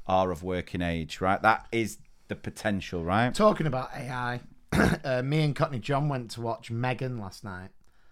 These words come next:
Speaker 1: Oh, yeah.
Speaker 2: Yeah, that's like A I, innit? Um,
Speaker 1: It's a robot, innit? A robot doll.
Speaker 2: Well, yeah, but it's A I, isn't
Speaker 1: Yeah,
Speaker 2: it?
Speaker 1: yeah.
Speaker 2: Uh, yeah, so, uh, you wanna hear the review? It'll be released Saturday morning,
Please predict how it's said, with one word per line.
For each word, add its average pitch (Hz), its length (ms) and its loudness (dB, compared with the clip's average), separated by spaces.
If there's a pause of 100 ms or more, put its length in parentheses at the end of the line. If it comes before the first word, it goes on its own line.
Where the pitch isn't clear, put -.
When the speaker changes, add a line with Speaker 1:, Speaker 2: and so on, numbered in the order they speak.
Speaker 1:
Oh, 120 140 6
yeah. 98 240 4 (280)
Speaker 2:
Yeah, 104 200 -8
that's 127 240 -4
like 113 180 -4
A 107 160 -6
I, 104 200 -4
innit? 120 240 -8 (880)
Um, 104 580 -4 (160)
Speaker 1:
It's 101 120 -6
a 110 60 -2
robot, 107 400 4
innit? 95 260 -4
A 107 40 -10
robot 104 360 -2
doll. 98 300 0 (120)
Speaker 2:
Well, 156 160 -4
yeah, 143 180 2
but 113 120 -6
it's 110 280 -10
A 127 160 -2
I, 110 180 -4
isn't 82 220 -10
Speaker 1:
Yeah, 101 280 6
Speaker 2:
it? 104 40 -2 (200)
Speaker 1:
yeah. 104 220 2
Speaker 2:
Uh, 104 440 -4 (280)
yeah, 123 260 0
so, 123 460 2
uh, 120 240 0
you 139 100 0
wanna 165 120 4
hear 165 140 8
the 147 80 6
review? 131 580 4
It'll 120 200 -2
be 127 100 -2
released 123 440 -2
Saturday 120 220 0
morning, 120 500 0